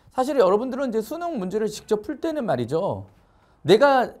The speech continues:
하나 했는데 됐어. 그럼 넘어가는 거죠, 사실은. 이걸 굳이 선생님의 해설 강의처럼 다 할 필요는 없는 겁니다. 그 귀류법을 정말 하라는 대로 다 하면 시간이 세월아 내월아 엄청나게 많이 들 텐데 최소한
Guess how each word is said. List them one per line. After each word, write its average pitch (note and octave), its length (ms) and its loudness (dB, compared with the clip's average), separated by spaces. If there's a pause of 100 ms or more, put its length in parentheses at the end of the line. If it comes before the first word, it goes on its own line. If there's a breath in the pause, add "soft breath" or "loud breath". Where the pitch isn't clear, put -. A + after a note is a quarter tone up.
하나 C#4 260 -2
했는데 E4 420 -4
됐어. D#3+ 440 -2
그럼 G#3+ 180 -4
넘어가는 E3 440 -2
거죠, G3 200 -4
사실은. A2+ 380 -10 (120)
이걸 F#3 320 -2 (400 loud breath)
굳이 G#3 260 -4
선생님의 A3 400 -4
해설 B3 200 0
강의처럼 G3+ 440 -4
다 - 240 -10
할 C4+ 140 2
필요는 C4 260 -2
없는 F#3 220 -4
겁니다. D#3 400 -6 (460 soft breath)
그 F#3+ 140 -6
귀류법을 G#3+ 520 -2
정말 F#3+ 260 -2
하라는 C4 240 -2
대로 A3 160 2
다 G#3+ 120 -2
하면 E3+ 140 0
시간이 A#3 600 -4 (180 soft breath)
세월아 B3+ 420 0
내월아 F3 260 -2
엄청나게 E3+ 480 -4
많이 C#3 180 -2
들 A#2 140 -6
텐데 A2+ 580 -4
최소한 F3+ 440 -2